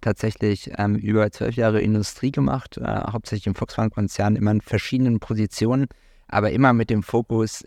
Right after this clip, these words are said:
äh, Automotive Mobility, Financial Services und alles so, was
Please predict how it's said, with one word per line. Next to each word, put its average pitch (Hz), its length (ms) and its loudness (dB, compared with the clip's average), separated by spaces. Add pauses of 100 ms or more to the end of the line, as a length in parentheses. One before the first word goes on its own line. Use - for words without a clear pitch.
äh, - 260 -8
Automotive 110 720 0
Mobility, 117 520 0
Financial 110 480 0
Services 113 600 0
und 101 140 -4
alles 104 220 0
so, 104 160 2
was 101 220 -4